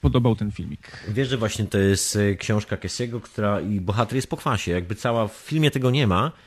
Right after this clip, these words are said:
Speaker 2: ale w książce jest, on po prostu rozdaje kwasa wszystkim tam w szpitalu. I dzięki
Speaker 1: Hmm.
Speaker 2: temu wszyscy wracają do siebie i zaczynają być normalnymi kolesiami. I ci wszyscy, wiesz, idą, zabiera ich na ryby i tak dalej, i tak dalej.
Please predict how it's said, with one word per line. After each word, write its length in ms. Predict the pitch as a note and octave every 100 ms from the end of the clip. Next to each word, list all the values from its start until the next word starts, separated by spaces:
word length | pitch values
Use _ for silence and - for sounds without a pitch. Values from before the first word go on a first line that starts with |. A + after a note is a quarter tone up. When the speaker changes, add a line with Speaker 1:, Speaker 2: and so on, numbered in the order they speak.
| - - -
Speaker 2:
ale 220 | A2 A#2
w 60 | A2+
książce 420 | D3 C#3+ - C3
jest, 120 | B2+
on 100 | B2+
po 60 | C3
prostu 240 | C3 C3+
rozdaje 320 | A#2 B2+ B2+
kwasa 320 | - C#3+ -
wszystkim 380 | G2+ F#2+ - F#2+
tam 140 | F#2 F2
w 40 |
szpitalu. 440 | - E2+ D#2+ D#2 - - - _
I 60 | F#2+
dzięki 220 | G#2 G#2+
Speaker 1:
Hmm. 140 | A3+ C3+
Speaker 2:
temu 100 | A2
wszyscy 300 | C#3 - B2+
wracają 440 | A#2+ B2+ A#2+ A#2
do 80 | A2+
siebie 340 | - B2 B2+
i 80 | B2+
zaczynają 580 | B2+ A#2+ A2+ B2 A#2+ A#2+
być 220 | A2+ G#2+
normalnymi 420 | B2 A#2 A#2+ B2
kolesiami. 580 | A2+ B2 B2 C3+ G2 D#2+
I 60 | F#2+
ci 120 | -
wszyscy, 460 | - - - G#2 G#2
wiesz, 280 | G2+ F2
idą, 160 | A2+ G#2+
zabiera 260 | G#2 A2+ A2
ich 100 | A#2
na 100 | G#2+
ryby 320 | A2+ A2+ A2+
i 60 |
tak 140 | A2 G2
dalej, 300 | G#2+ G2 G2
i 20 |
tak 120 | G2
dalej. 320 | F2+ D#2 C#2+